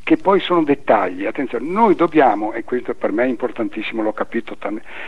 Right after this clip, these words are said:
noi dobbiamo cogliere lo spirito delle cose, lo spirito del messaggio, lo spirito del, l'essenza,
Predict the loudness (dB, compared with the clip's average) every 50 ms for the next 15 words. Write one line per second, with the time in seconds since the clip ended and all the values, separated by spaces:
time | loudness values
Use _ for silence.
0 | -6 -2 0 4 4 4 6 6 6 6 6 4 6 4 6 6 6 4 4 4
1 | 2 0 -2 -4 -6 -6 0 2 2 4 2 2 4 4 2 4 4 2 2 0
2 | -2 0 0 0 0 0 -4 -6 -6 -4 -6 -6 -6 -4 -2 0 0 2 4 4
3 | 4 4 4 2 0 -2 0 0 0 0 0 -4 -8 -10 -12 -12 -12 -14 -14 -14
4 | -16 -12 -6 -2 0 0 0 -2 0 0 2 2 2 2 2 4 4 4 4 4
5 | 4 4 4 4 4 4 4 4 6 4 4 2 -4 -16 -16 -12 -6 -2 -2 -2
6 | 0 4 4 4 6 4 2 2 4 2 2 2